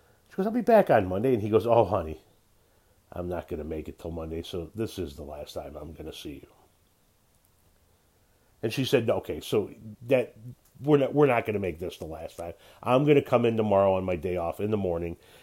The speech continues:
and I'm gonna sit with you." And, uh, said goodbye. She went home. She got up the next morning to go in.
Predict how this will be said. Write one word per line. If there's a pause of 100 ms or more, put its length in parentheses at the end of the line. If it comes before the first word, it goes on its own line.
and
I'm
gonna
sit
with
you." (2000)
And,
uh, (1800)
said
goodbye. (360)
She
went
home. (1300)
She
got
up
the
next
morning
to
go
in.